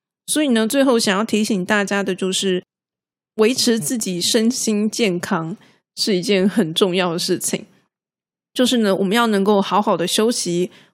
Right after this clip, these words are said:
维持自己身体健康的一个状态，然后呢，或者是去培养一个负能量的处理方式，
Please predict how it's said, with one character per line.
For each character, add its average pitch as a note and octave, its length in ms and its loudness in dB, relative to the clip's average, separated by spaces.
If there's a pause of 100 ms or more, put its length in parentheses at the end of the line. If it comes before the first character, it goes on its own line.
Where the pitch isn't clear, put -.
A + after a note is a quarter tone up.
维 F3+ 160 0
持 F3+ 280 0
自 G3+ 200 -4
己 C#3 180 -8
身 G#3+ 220 0
体 F#3 160 -4
健 G3+ 200 0
康 G3 160 0
的 F3+ 120 -2
一 F3 40 -2
个 F3 200 -2
状 G#3 340 -4
态， G3 320 -2 (400)
然 E3 140 -2
后 G#3 160 2
呢， F#3+ 200 2
或 A3+ 160 4
者 F#3 120 0
是 G3 320 0
去 F#3+ 260 -2
培 F#3 320 -4
养 F#3+ 220 -2
一 G3 80 -6
个 F3 200 0
负 B3+ 220 -4
能 G3 220 0
量 G#3 180 0
的 F3 140 0
处 F3+ 200 -4
理 F#3+ 140 -2
方 G3 260 -2
式， - 380 -2